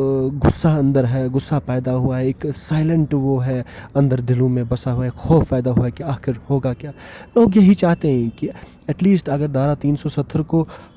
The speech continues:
हटा भी लिया गया, लेकिन इसमें कुछ तरदीमें ज़रूर होनी चाहिए, क्योंकि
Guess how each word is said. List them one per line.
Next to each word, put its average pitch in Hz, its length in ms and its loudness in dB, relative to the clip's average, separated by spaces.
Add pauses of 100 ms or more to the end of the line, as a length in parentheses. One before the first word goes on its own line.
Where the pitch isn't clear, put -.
हटा 143 220 4
भी 151 140 4
लिया 135 220 4
गया, 123 220 -2
लेकिन 180 300 -4
इसमें 226 240 0
कुछ 196 260 2
तरदीमें 170 420 4
ज़रूर 156 380 6
होनी 127 240 2
चाहिए, 123 280 -4
क्योंकि 156 360 4